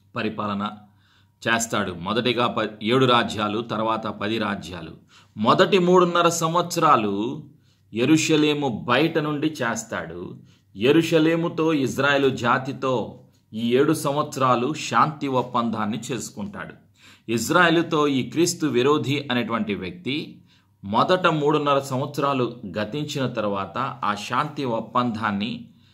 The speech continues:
భంగపరుస్తాడు, తిరస్కరిస్తాడు, వ్యతిరేకిస్తాడు. అప్పటి నుంచి రెండవ మూడున్నర సంవత్సరాలు యెరూషలేములోకి అడుగుపెట్టి ఇజ్రాయేలు దేశము నుండి పరిపాలన ప్రారంభిస్తాడు.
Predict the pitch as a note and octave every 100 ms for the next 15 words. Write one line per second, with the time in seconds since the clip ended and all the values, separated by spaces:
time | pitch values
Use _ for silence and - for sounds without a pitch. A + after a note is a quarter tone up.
0 | _ _ G2 F#2 F3 F#3+ F#3+ E3 D3+ -
1 | A#2+ G2 F2 - _ A#2 B2+ - - C#3+
2 | B2+ B2+ A2+ F#2+ F2 F2 G2 G2+ A2 A#2
3 | A2+ G2+ - F2+ D#2+ - _ _ _ _
4 | - - - G2 G2 G2 G2+ - D#3 F#3
5 | - - - _ - A2+ F3+ G3 G3 F#3+
6 | F3+ F3+ E3 D#3 D3 - C3+ C#3+ - C3
7 | A#2 G#2+ A2+ D#3+ G3+ - _ - G2+ C#3
8 | D#3+ - D3+ C3 D3+ F#3+ E3+ D3 E3 F3
9 | D3 - A#2+ A#2+ C3 D3 B2+ A2 G2+ G#2
10 | B2+ - - A2+ G#2 B2 A#2+ A#2+ A2+ G#2+
11 | F2+ E2 B2+ D#3+ - C#3 B2+ A#2 G#2+ A#2
12 | D3+ - A2 A2 B2+ A#2 A2+ G#2 A2+ -
13 | A2 G#2+ G#2+ G#2 G2+ - G#2 G2+ A2 F3